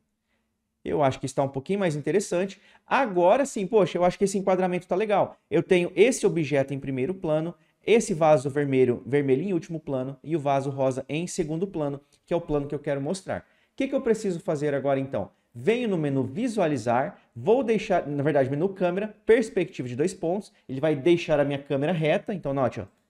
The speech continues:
ficou retinha. Agora, o que que eu preciso fazer? Eu acho que vou até baixar mais um pouquinho, ó. Vou clicar aqui no olhinho,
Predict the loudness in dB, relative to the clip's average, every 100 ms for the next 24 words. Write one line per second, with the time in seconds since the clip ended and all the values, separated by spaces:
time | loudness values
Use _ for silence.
0 | _ -10 -2 2 2 -2 -6 -4 -6 -10
1 | _ _ _ -4 -2 2 2 2 -2 -4
2 | -8 -8 -8 -6 -4 -2 -4 -8 _ _
3 | -8 -6 -4 -2 0 2 2 0 -2 -2
4 | -6 -10 -8 -6 -4 -6 -6 -4 -6 -4
5 | -6 -4 -4 -6